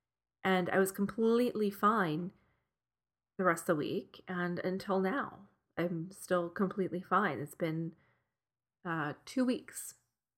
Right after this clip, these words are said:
Two weeks, well, I guess it'll be two weeks tomorrow since I took my last pill.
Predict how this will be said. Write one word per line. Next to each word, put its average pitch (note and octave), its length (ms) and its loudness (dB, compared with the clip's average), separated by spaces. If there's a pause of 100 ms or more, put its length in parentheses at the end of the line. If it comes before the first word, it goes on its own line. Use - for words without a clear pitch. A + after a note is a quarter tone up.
(800)
Two A#3+ 80 -4
weeks, A#3 180 -2
well, G#3 60 8
I G3 60 8
guess G3 160 2
it'll F#3 100 6
be F#3+ 80 4
two G3 180 -2
weeks G3+ 200 -4
tomorrow F#3 380 2
since E3+ 220 -6
I E3+ 60 -2
took E3 300 -6
my D#3+ 120 -2
last D3+ 380 -2
pill. F#3 460 0